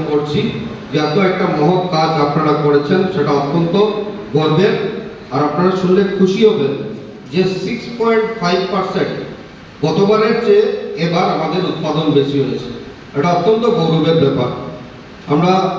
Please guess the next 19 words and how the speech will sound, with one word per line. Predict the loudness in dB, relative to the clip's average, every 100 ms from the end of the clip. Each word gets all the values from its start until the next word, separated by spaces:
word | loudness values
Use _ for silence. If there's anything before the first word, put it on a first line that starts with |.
| -6 -8 -4
লক্ষ্য | -2 2 2
করেছি | 4 2 2 0 2
যে | 2 2 -4 -8 -12 -6
আমাদের | -2 0 2 2 2 -2 -8 -12 -16 -20 -14 -4
আসাম | 0 2 0 0
রাজ্য | -2 -2 -2 0
সরকারও | 0 0 0 0 0 -4 -6 -12 -14 -18 -20 -4
পিছিয়ে | -2 2 4 4
নয়। | 4 0 -2 -4 -8 -12 -16 -20 -8
রাজ্য | -4 -2 -2 -2
সরকারের | -2 -2 0 0 0 -4 -10 -14 -18 -12 -4
মাননীয় | -2 0 -2 -2
মুখ্যমন্ত্রী | 0 0 0 0 0
ডক্টর | 0 0 0
হিমন্ত | 2 2 0 -2
বিশ্ব | -2 -2 0
শর্মা | 2 2
মহোদয় | 4 2 4 2 0 -2 -6 -8 -14 -16 -18 -8 0
এই | 2